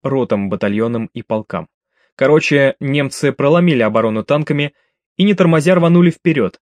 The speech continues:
быстро разнося неведомыми тяжёлыми танками и авиацией преграды на своём пути. Вот и вышло из всего этого, что к полуночи танки фрицев уже были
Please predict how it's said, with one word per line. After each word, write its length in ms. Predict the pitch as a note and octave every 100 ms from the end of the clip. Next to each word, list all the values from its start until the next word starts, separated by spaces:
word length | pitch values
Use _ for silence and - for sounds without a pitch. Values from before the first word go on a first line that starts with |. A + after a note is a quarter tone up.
| _ _
быстро 460 | A2+ A2+ A2+ A2+ G#2+
разнося 400 | G#2+ A2+ A2 C#3
неведомыми 580 | C3 A#2 A2+ A2 G#2+ G2+
тяжёлыми 500 | - G#2+ G#2 G#2 G2+
танками 460 | - A2+ - G#2+
и 180 | G2 A#2
авиацией 520 | G#2 G#2+ B2+ - C#3+
преграды 520 | C3+ C3+ A#2 G#2+ G2+ A#2
на 100 | A#2
своём 380 | - G#2+ F2+
пути. 320 | F2+ G2 - - _ _ _ _ _ _ _ _ _ _ _ _ -
Вот 240 | C3+ G#3
и 20 |
вышло 320 | G#3+ E3 - B2+
из 100 | -
всего 320 | - A#2 A2+
этого, 360 | D#3 C#3 A2
что 460 | G2 - A#2+ A2+ G2
к 100 | -
полуночи 520 | - C3 F3+ E3+ - B2
танки 420 | - F3 E3+ D3
фрицев 540 | - F3+ F3+ F3 -
уже 340 | - C3 B2+ E3
были 480 | C#3+ D3+ D3 D3